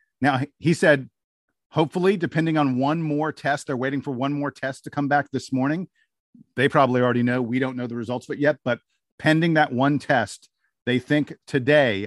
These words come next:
Monday, will be the first time they will have everyone back at practice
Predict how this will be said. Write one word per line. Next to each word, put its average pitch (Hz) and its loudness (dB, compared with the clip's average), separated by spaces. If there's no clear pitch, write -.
Monday, 117 -2
will 117 -6
be 131 4
the 123 2
first 151 0
time 135 2
they 131 2
will 120 -2
have 120 -2
everyone 147 -2
back 127 -2
at - -12
practice 120 -4